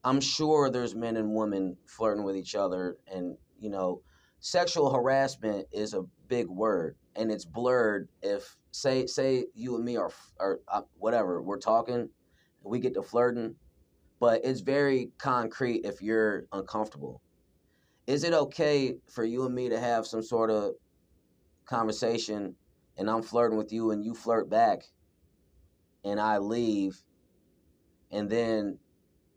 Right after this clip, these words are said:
your boyfriend comes up, and then gets mad, and then approaches me, hypothetically? Is that okay?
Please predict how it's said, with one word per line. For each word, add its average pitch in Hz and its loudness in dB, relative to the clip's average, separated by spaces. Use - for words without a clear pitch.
your 117 0
boyfriend 117 2
comes 104 -2
up, 101 2
and 104 -4
then 107 2
gets 110 -2
mad, 107 2
and 101 -2
then 113 0
approaches 98 -2
me, 104 -2
hypothetically? 90 -4
Is 101 -8
that 117 2
okay? 123 0